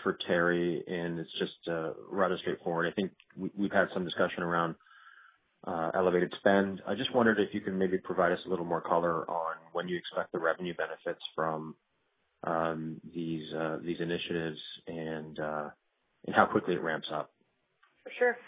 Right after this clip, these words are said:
Speaker 2: Thank you for the question. Uh, so maybe I can, uh, take a step back. I'd, I'd start with saying I feel like we're quite well positioned with the investments we have been making and continue to make in the business, uh, not only, uh, it,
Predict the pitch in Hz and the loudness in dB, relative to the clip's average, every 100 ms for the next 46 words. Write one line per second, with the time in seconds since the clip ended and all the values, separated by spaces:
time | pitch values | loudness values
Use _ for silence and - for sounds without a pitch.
0 | 220 220 - 214 214 - 208 - 214 - | -2 0 -2 -8 -6 -2 -2 -2 -8 -10
1 | - - - - - 262 302 330 254 254 | -16 2 4 6 8 8 8 8 8 6
2 | 202 202 196 202 180 - - - - 202 | 0 -2 -2 2 2 2 2 0 2 2
3 | 202 - 208 202 196 196 - 220 - 247 | 4 2 6 6 6 2 2 0 6 8
4 | 240 247 262 220 208 - 196 - 220 214 | 8 6 4 2 0 0 -2 0 2 2
5 | 208 196 190 185 - 214 214 185 185 190 | 0 -2 -2 -2 -2 0 2 2 2 0
6 | 214 220 220 240 233 226 220 220 202 202 | -2 -2 -2 -2 2 0 2 -2 -2 -6
7 | - 208 - 190 190 190 202 196 196 214 | -4 -8 -4 0 2 2 0 0 -2 -2
8 | 214 180 180 180 190 202 196 196 208 196 | 0 0 -2 -4 -4 0 0 2 0 0
9 | 208 214 208 202 196 208 202 - - 185 | 0 0 2 0 0 -2 -4 -6 -2 0
10 | 180 180 - - - - - 190 190 196 | 2 0 -6 -16 -16 -18 4 6 8 6
11 | 190 190 185 - - 196 | 2 -2 -2 4 4 4